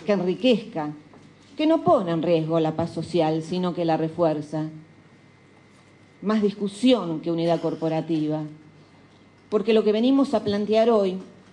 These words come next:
es la revisión de, profunda de las bases institucionales de la administración de la justicia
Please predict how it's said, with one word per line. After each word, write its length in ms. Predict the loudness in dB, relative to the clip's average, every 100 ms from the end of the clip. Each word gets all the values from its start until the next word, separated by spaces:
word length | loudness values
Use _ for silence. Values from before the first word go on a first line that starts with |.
| -20 -20 -20 -20 -20 _ _ _ -20 -20 _ _ _
es 300 | 0 2 0 -10 -10
la 160 | 0 2
revisión 920 | 4 2 2 0 4 4 2 -4 -6 -10 -18 -6
de, 260 | -4 -4 -8 -16 -20 -2
profunda 720 | 0 2 4 4 2 0 0
de 80 | 0
las 160 | 0
bases 380 | 0 0 -2 -8
institucionales 1000 | -10 -12 -8 -4 0 2 2 0 -4 -10 -20 -20 -4
de 100 | 2
la 80 | 4
administración 580 | 4 0 -2 -2 0 0
de 80 | 0
la 80 |
justicia 720 | -2 -6 -4 -4 0 0 0